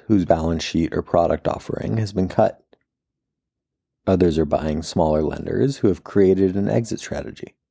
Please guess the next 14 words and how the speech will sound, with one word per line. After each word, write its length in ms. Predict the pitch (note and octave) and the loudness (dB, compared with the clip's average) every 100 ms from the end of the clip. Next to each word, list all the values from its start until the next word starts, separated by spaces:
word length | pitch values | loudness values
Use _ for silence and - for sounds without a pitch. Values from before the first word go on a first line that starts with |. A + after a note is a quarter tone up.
| _ _ _ _ _ _ _ _ _ _ _ _ _ _ _ - | _ _ _ _ _ _ _ _ _ _ _ _ _ _ _ 0
There 180 | A#2+ F3 | 4 4
is 160 | A3 | 4
a 60 | E3+ | 2
rumor 360 | F#2 D#2+ E2 | 4 2 2
that 180 | A2 C#3 | 2 2
OnQ 380 | F2+ F2 - F2+ | 0 -2 0 0
Mortgage 500 | E2 D2+ D#2 F#2+ B2 | 0 -4 -2 0 0
has 140 | A#2 | -2
purchased 500 | - G2+ F2+ F#2 E2 | -2 0 2 0 -2
the 60 | - | -6
shell 480 | - F#2 E2 D#2+ E2+ | 0 4 4 2 0
of 200 | F#2 E2+ | -2 -2
Celebrity 400 | - A#2 A2+ F2+ | 2 2 4 0
Mortgage. 460 | D2+ - - - | -2 -6 -12 -14